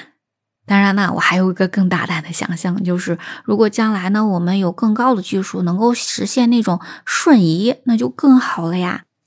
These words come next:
比如说我想去一个地方，只要我想着它，我的那个意念的推动，就能让我瞬间的到达那个地方，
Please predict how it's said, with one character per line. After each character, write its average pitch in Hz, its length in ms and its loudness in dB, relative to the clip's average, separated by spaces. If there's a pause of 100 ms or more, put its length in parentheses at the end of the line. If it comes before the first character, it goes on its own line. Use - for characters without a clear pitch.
(220)
比 - 120 -2
如 233 40 4
说 240 180 2
我 240 80 4
想 202 200 0
去 233 160 -2
一 233 60 4
个 233 100 4
地 226 160 0
方， 208 260 0
只 202 140 -4
要 220 160 2
我 220 160 2
想 - 260 -4 (120)
着 160 100 -4
它， 196 300 -2
我 202 120 -2
的 208 120 -2
那 226 160 2
个 214 80 0
意 254 240 4
念 233 220 2
的 180 100 -2
推 254 280 0
动， 247 240 2 (320)
就 214 160 0
能 180 180 0
让 202 240 0
我 180 240 -2 (180)
瞬 220 260 2
间 196 160 0
的 196 80 -2
到 185 180 0
达 180 200 -4
那 165 100 -2
个 160 80 -2
地 196 220 -8
方， 190 320 -4